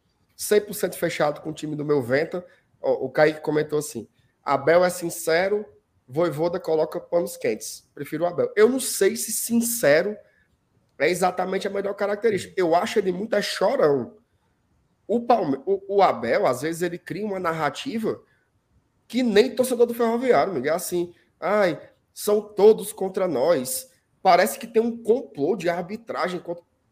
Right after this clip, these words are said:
na boa, você tá no Palmeiras e você achar que o time é sistematicamente prejudicado pela arbitragem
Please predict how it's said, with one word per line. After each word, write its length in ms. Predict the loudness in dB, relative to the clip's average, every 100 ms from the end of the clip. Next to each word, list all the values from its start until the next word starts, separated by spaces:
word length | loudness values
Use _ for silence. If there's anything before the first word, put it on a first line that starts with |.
| _ _ _ -20 -20 _
na 320 | -16 -4 -2
boa, 280 | 0 -4 -6 _ _ _ _ _ _ _
você 180 | -10 -4
tá 160 | -2
no 120 | -2 -2
Palmeiras 760 | 0 0 2 0 -2 -8 -16 _ _
e 60 | -12
você 280 | -8 -4 0
achar 380 | 0 -2 -4 -6
que 180 | -8 -12
o 60 |
time 300 | -10 -8 -6
é 40 | -6
sistematicamente 920 | -8 -10 -6 -4 -4 -6 -4 -6 -6
prejudicado 580 | -6 -6 -10 -8 -8 -6
pela 160 | -6
arbitragem 580 | -6 -8 -8 -6 -6 -8